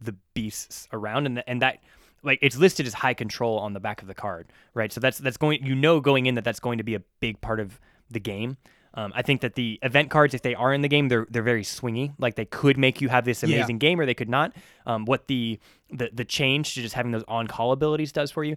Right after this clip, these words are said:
Speaker 1: is it allows you to have, like, that one big turn. We talked about that being important sometimes in Spirit Island to get one big push to win the game, and these can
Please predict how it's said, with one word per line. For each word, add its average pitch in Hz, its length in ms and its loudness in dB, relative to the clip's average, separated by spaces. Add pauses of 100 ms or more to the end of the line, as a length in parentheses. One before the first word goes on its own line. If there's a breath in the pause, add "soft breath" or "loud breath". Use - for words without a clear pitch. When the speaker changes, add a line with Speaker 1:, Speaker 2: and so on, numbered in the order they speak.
(160 loud breath)
Speaker 1:
is 123 120 -2
it 131 60 4
allows 123 260 4
you 127 60 -2
to 120 60 -2
have, 110 260 0
like, 107 160 -2
that 117 160 -6
one 113 260 0
big 107 220 -6
turn. 90 300 -10
We 98 100 -8
talked 110 220 -6
about 107 140 0
that 104 120 -2
being 104 140 -6
important 98 380 -8
sometimes 104 340 -8
in 98 80 -10
Spirit 101 260 -6
Island 117 300 -4 (220 loud breath)
to - 80 -6
get 139 120 0
one 120 140 2
big 107 160 -6 (120)
push - 360 -4
to 120 80 -6
win 104 180 -4
the 101 60 -8
game, 120 300 -6 (280 soft breath)
and 117 160 -4
these 117 160 -2
can 101 280 -6